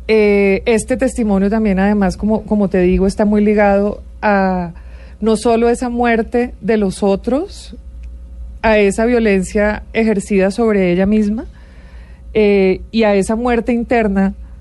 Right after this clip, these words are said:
a la que ella quedó sometida después, ¿no? Esto es, esto es una, una cosa que yo vengo trabajando también en diferentes obras, como en, en Sudarios,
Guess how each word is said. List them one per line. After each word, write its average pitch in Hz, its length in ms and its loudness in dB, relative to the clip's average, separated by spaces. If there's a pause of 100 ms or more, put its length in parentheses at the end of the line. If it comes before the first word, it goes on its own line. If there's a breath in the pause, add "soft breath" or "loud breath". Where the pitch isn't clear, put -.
(280 soft breath)
a 220 80 2
la 208 140 4
que 202 120 0
ella 190 160 2
quedó 202 260 2
sometida 196 540 0
después, 185 460 0
¿no? 190 120 0
Esto 196 180 -2
es, 190 100 -2
esto 208 280 -2
es 202 80 0
una, 214 260 0
una 202 220 2
cosa 220 240 0
que 226 100 0
yo 190 100 2
vengo 180 200 2
trabajando 185 540 2
también 202 280 2
en 175 60 0
diferentes 175 540 -2
obras, 196 340 2
como 196 220 0
en, 170 300 -2
en 190 120 2
Sudarios, 170 640 0